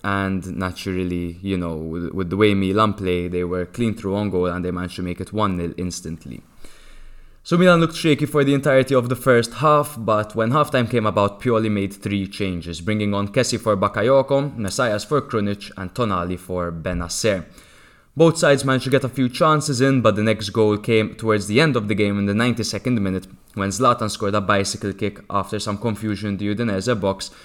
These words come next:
salvaging a point for A C Milan. A stunning goal, by the way. Sometimes I don't think Ibra's even on the pitch because nothing's getting to him. And then the ninety-second minute, he just pulls that out of his ass, and it's insane.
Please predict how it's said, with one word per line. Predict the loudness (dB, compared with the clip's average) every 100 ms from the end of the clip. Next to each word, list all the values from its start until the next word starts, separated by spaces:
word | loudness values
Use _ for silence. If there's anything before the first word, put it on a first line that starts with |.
| -20 _
salvaging | 0 4 4 2 -2 0 -2 -2
a | -4
point | -4 -2 -2 -2
for | -2 -2 0
A | -2
C | -2 -2
Milan. | -2 -4 -6 -6
A | -4
stunning | 6 8 8 2
goal, | 4 4
by | 4 2
the | 2
way. | 2 2
Sometimes | 0 -2 0 0
I | 2
don't | 2 0 -2
think | -4
Ibra's | -2 0 0 0
even | -2 -2
on | -2 -4
the |
pitch | 0 2 2 0
because | -4 -4 -2
nothing's | -4 -2 -2
getting | 0 0 0 0
to | 0
him. | 2 0 -4 -16 -2
And | 2
then | 2
the | 2
ninety-second | 0 -2 -4 -6 -4 -2
minute, | -2 -4
he | -6
just | -6 -4 -2
pulls | -2
that | -2 -4
out | -8
of | -6
his | -4
ass, | -4 -6 -10
and | -10
it's | -10 -10
insane. | -8 -4 -4 -4 -12